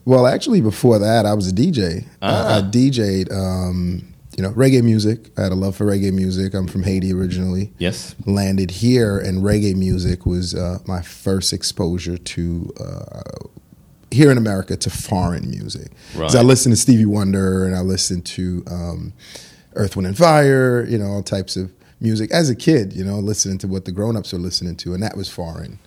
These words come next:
Speaker 1: But coming here in America, I had, you know, my first exposure and,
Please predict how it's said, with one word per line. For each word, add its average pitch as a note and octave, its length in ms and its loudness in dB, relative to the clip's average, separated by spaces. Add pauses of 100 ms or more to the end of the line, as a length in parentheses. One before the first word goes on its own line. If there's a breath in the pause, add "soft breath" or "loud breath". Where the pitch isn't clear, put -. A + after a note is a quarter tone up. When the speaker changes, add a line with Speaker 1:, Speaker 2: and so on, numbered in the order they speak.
(500 soft breath)
Speaker 1:
But G2 600 -4
coming G2+ 260 -6
here A#2 300 -2
in G#2 40 -4
America, F#2+ 640 -6
I F#2+ 180 -8
had, F2+ 440 -6
you G2 100 -10
know, F2+ 80 -10
my F#2 160 -10
first G#2 380 -4
exposure F#2+ 720 -8
and, F2 360 -12